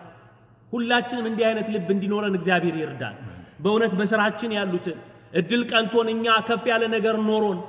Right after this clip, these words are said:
በቤታችን በሰራተኛ ቀጥረን የምናስተዳድር ሰዎች እንዲህ አይነት ልብ ሊኖረን ያስፈልጋል። የእግዚአብሔር ሰዎች ለልጆቻችን የምናደርገውን ለሌሎች ለወገኖቻችን ማድረግ ያስፈልጋል።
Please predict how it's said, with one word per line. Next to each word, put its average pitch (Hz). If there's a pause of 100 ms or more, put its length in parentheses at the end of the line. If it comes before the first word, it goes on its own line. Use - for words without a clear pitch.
(140)
በቤታችን 220
በሰራተኛ 214 (140)
ቀጥረን 220
የምናስተዳድር 214
ሰዎች 220
እንዲህ 226
አይነት 220
ልብ 202
ሊኖረን 214
ያስፈልጋል። 170
የእግዚአብሔር 170
ሰዎች - (680)
ለልጆቻችን 233
የምናደርገውን 226
ለሌሎች 220
ለወገኖቻችን 208
ማድረግ 190
ያስፈልጋል። 175